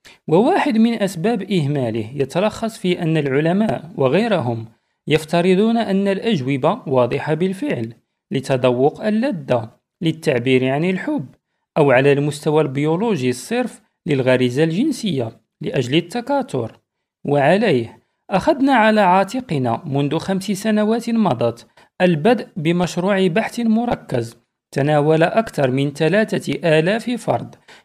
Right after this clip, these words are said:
لجلاء الغموض عن جنسي-،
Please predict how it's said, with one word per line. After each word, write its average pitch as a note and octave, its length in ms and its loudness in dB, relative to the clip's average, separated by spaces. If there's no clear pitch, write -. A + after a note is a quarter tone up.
لجلاء D#3+ 600 2
الغموض D3+ 600 2
عن C#3 220 2
جنسي-، F3 680 0